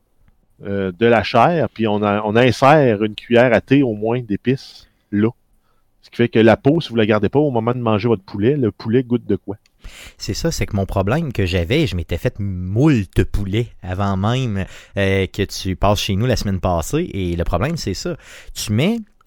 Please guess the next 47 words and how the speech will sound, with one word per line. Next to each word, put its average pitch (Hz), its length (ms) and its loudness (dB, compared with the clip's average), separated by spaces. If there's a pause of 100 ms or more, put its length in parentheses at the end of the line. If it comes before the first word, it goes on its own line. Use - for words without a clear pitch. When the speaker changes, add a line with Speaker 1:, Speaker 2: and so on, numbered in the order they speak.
(140)
Speaker 2:
ton 104 200 -2
gravy, 107 640 0
tu - 60 -14
sais, 151 60 -4
toutes 175 200 -4
tes 110 260 0
épices 165 340 0
sur - 220 0
le 143 80 -2
poulet. 117 560 -2
Et 92 140 -2
là, 147 80 0
il 180 80 0
y 117 40 4
a 101 80 2
juste 131 640 -2 (560)
l'extérieur 117 800 0
du 101 140 -12
poulet, 131 240 -6
finalement, 120 340 -6
qui - 140 -8
prend 113 200 -4
le 98 80 -2
goût. 123 200 -6 (540)
Euh, 104 60 0
il 98 60 -2
y 101 60 2
a 95 60 4
pas, 160 340 4
l'intérieur 117 380 2
du - 80 -8
poulet 156 180 0
le 170 80 2
prend 147 280 -2
pas. 160 200 0
Donc, 104 180 -6
quand, 123 80 -4
tu 120 60 -6
sais, 143 60 -8
quand 139 100 -6
t'es 127 80 -2
rendu 113 160 0
à 151 60 2
ta 117 120 4
poitrine, 123 680 0 (400)
euh, 101 260 2
malheureusement, 117 640 0